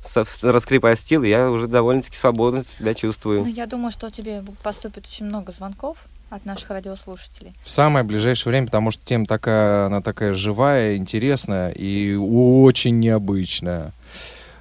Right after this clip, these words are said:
Speaker 3: Вот. И я в свое время попробовал, э, так сказать, в рамках, э, одной из, э, поездок в рамках социального, программы социального туризма, э, чеканить монету.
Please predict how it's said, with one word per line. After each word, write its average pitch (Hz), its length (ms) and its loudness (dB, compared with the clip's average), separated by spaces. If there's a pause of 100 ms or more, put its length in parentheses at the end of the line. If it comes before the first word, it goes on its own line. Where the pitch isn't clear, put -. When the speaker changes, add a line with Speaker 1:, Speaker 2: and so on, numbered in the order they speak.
Speaker 3:
Вот. 90 420 -4
И 92 100 -2
я 101 300 0
в - 60 -4
свое 110 180 0
время 110 240 -2
попробовал, 101 1000 0
э, - 20 -6
так - 80 -16
сказать, - 220 -8
в 92 60 -4
рамках, 104 380 -2
э, 95 320 0
одной 95 340 -2
из, - 240 -2
э, 92 240 0
поездок 95 460 -4
в 90 60 -8
рамках 92 760 -6
социального, 92 460 -4
программы 95 320 -4
социального 92 380 -4
туризма, 110 1080 0
э, 92 60 -6
чеканить - 360 -6
монету. 123 460 -2